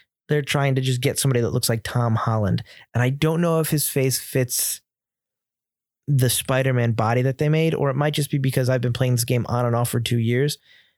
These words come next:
But the look of the original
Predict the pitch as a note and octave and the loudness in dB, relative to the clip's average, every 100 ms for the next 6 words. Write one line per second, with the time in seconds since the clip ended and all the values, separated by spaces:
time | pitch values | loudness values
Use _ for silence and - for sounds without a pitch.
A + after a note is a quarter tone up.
0 | _ _ _ _ _ D3 C#3+ D#3+ E3+ D3+ | _ _ _ _ _ -4 -2 -2 0 0
1 | C#3+ E3+ - - - C#3+ C3+ C3 B2 A#2+ | 2 0 -4 -8 -2 0 0 0 -2 -6
2 | - _ _ _ _ _ _ _ _ _ | -8 _ _ _ _ _ _ _ _ _
3 | _ C3+ B2 B2 B2 A#2+ A2+ A2 F#2 | _ 0 2 0 2 0 2 0 -2